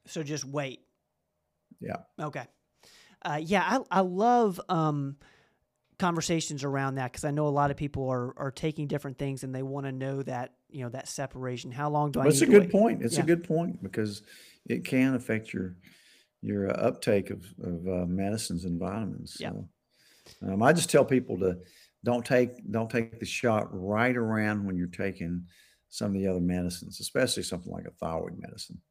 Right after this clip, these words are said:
Speaker 1: Okay. Um, thank
Speaker 2: Um,
Speaker 1: you so much for that question that came over on Instagram. And, uh, uh, say hello to Angela. I see your question. It's a great question around methylene blue. Lisa, what's going on?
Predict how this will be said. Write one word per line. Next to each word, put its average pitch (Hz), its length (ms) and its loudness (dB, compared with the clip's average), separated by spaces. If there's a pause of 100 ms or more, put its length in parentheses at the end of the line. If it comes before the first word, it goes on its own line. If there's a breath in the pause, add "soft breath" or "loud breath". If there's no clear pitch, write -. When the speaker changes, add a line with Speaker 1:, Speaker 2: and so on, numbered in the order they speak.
(140)
Speaker 1:
Okay. 147 240 -6 (840 loud breath)
Um, 147 340 0
thank 202 160 0
Speaker 2:
Um, - 40 -6
Speaker 1:
you 185 40 0
so 185 180 -4
much 170 180 -2
for 175 100 -4
that 156 160 -4
question 160 320 -4
that 143 80 -10
came 147 260 -6
over 139 400 -4
on 135 220 -6
Instagram. 151 600 -4
And, 139 140 -4
uh, 135 560 0 (380 loud breath)
uh, 143 160 0
say 190 220 0
hello 180 280 4
to 160 140 0
Angela. 208 300 0
I 170 40 4
see - 180 -4
your 175 140 0
question. - 360 -4
It's 147 80 -10
a 160 60 -6
great 175 240 -6
question 170 320 -8
around 156 160 -4
methylene 143 480 -4
blue. 185 300 6
Lisa, 196 420 0
what's 170 180 -2
going 160 340 -2
on? 220 360 4